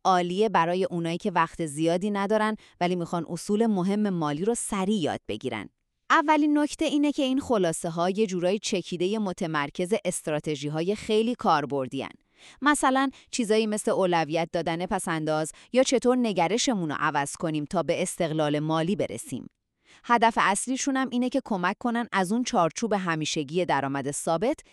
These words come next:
یه قدم فراتر بریم. دوم اینکه چرا این خلاصه‌ها انقدر خوبن؟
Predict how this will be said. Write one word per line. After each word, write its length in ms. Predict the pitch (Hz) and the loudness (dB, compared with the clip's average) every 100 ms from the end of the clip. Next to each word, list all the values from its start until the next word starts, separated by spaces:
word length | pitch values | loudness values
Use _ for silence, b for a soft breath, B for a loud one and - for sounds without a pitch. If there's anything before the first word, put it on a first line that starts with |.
| b | b
یه 140 | 180 | 0
قدم 300 | 190 214 214 | 2 2 2
فراتر 580 | 220 170 147 156 196 185 | 0 0 2 2 2 2
بریم. 340 | 135 131 117 - _ _ _ - | 2 -4 -6 -12 _ _ _ -6
دوم 340 | 185 294 285 330 | 0 0 2 0
اینکه 420 | 339 320 320 311 B B | 0 0 0 0 B B
چرا 220 | - 359 | -4 0
این 120 | 339 | -2
خلاصه‌ها 540 | - 240 208 202 196 220 | 0 2 2 0 0 -2
انقدر 500 | 220 196 185 185 180 | -2 0 2 2 -2
خوبن؟ 400 | - 196 147 | -6 -2 -2